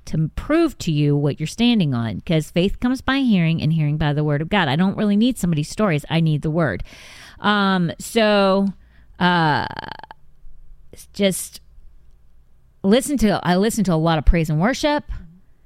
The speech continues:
Um, but I do that throughout the day, but I'm just telling you,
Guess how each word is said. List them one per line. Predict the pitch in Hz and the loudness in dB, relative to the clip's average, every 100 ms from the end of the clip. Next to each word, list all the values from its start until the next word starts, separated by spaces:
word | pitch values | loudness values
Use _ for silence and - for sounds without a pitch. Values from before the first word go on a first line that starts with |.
| - _ - - | -20 _ -16 -6
Um, | 165 160 156 156 151 147 165 - _ _ _ - _ - | -2 0 0 -2 -2 -4 -8 -14 _ _ _ -20 _ -6
but | 190 | 0
I | 220 | 2
do | 254 330 | 2 2
that | 294 - | 0 0
throughout | 240 226 | 0 0
the | 208 | 0
day, | 175 202 226 | 0 0 2
but | 190 | 2
I'm | 175 | 2
just | 170 170 | 0 -2
telling | 196 185 202 214 | 0 2 2 2
you, | 226 240 | 2 0